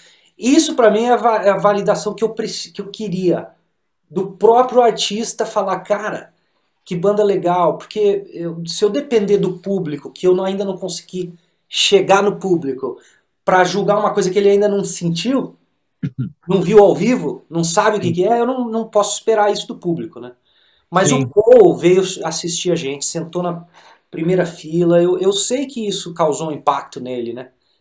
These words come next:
Speaker 1: Dele, "Pô, o que que esse cara tá fazendo? O que esses caras tão tocando, cara?" É, é diferente do Kiss, né? Diferente do que o Paul
Speaker 2: Sim.
Speaker 1: A primeira
Speaker 2: Não, ele prova-, ele provavelmente sentiu que havia uma química entre vocês tão forte,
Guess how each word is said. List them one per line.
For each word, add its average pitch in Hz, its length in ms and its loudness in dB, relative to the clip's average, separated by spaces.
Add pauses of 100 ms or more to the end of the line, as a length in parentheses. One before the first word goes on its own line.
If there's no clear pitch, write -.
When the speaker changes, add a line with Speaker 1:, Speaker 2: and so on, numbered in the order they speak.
(160)
Speaker 1:
Dele, 151 280 -6 (180)
"Pô, 185 120 0
o 170 60 2
que - 120 -12
que - 120 -14
esse - 180 -8
cara 233 200 -4
tá 226 120 0
fazendo? 196 600 -4
O - 440 -20
que - 100 -20
esses - 200 -10
caras 240 200 0
tão 226 120 -10
tocando, 196 560 -6
cara?" 123 200 -8
É, 147 200 -4
é 165 40 -4
diferente 214 540 0
do 170 100 -4
Kiss, 143 400 -10
né? 147 200 -12 (280)
Diferente 180 440 -6
do 170 100 -8
que 160 100 -10
o 170 60 -2
Paul 143 380 -6
Speaker 2:
Sim. 127 640 -6 (180)
Speaker 1:
A - 60 -20
primeira 240 240 6
Speaker 2:
Não, 294 80 8
ele 185 100 -2
prova-, 226 380 4
ele 196 180 4
provavelmente 214 560 2
sentiu 196 400 -4
que 208 100 0
havia 165 280 0
uma 170 180 -4
química 147 580 -4
entre 135 220 -4
vocês 127 420 -8
tão 147 280 -4
forte, 151 320 -2